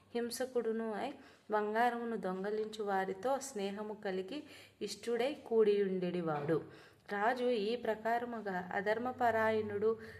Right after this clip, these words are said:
కాగా, అతని సమా-, అతని సామంతరాజులు, కంబోజ, కురు రాజాదులు అనేక మంది సింహ బలులతో కూడి, గుర్రములు, ఏనుగులు, రథములు,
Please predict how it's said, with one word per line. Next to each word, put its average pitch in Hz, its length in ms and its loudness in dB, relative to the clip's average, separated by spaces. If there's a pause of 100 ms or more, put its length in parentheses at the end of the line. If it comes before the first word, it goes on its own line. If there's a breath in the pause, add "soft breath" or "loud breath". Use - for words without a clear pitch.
(140 loud breath)
కాగా, 170 600 0 (300 loud breath)
అతని 226 280 0
సమా-, 208 760 -6
అతని 202 340 -2
సామంతరాజులు, 233 1160 0 (400 loud breath)
కంబోజ, 220 640 2 (540 loud breath)
కురు 240 300 0
రాజాదులు 202 960 2 (100)
అనేక 233 400 -4
మంది 220 420 -2
సింహ 202 480 -8
బలులతో 208 640 0
కూడి, 220 560 -2 (380 loud breath)
గుర్రములు, 208 680 0
ఏనుగులు, 196 800 0
రథములు, 202 640 0